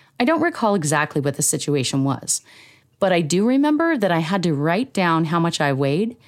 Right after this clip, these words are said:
and then I had to engage in certain health-related activities like walking or counting steps or something like that. Now, when you think about it,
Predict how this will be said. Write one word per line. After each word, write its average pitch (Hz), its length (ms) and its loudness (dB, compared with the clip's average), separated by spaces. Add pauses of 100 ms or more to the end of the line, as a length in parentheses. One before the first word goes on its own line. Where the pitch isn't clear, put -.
(400)
and 262 120 2
then 302 80 4
I 311 60 4
had 269 200 2
to 226 80 2
engage 170 380 0
in 156 120 2
certain 160 460 0
health-related 147 960 -2
activities 135 720 -4
like 127 240 -4 (360)
walking 156 680 0
or 123 120 -2
counting 127 420 -4
steps - 640 -2
or 135 120 -2
something 139 560 -2
like 185 280 0
that. - 300 -10 (920)
Now, 226 100 2
when 247 120 4
you 262 100 2
think 370 300 -2
about 156 340 2
it, - 280 -4